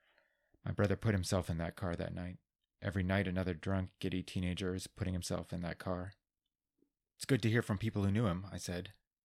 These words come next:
"To talk about him." "Yeah,"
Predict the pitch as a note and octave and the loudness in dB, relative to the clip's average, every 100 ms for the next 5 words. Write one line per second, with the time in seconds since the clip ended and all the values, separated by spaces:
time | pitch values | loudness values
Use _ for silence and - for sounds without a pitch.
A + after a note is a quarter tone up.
0 | _ _ - - G#2 F2+ F#2 F#2 G2+ - | _ _ -12 -4 -2 0 -2 0 -4 -10
1 | _ _ _ _ _ _ _ _ _ _ | _ _ _ _ _ _ _ _ _ _
2 | _ - A#2 F#2 | _ 0 0 0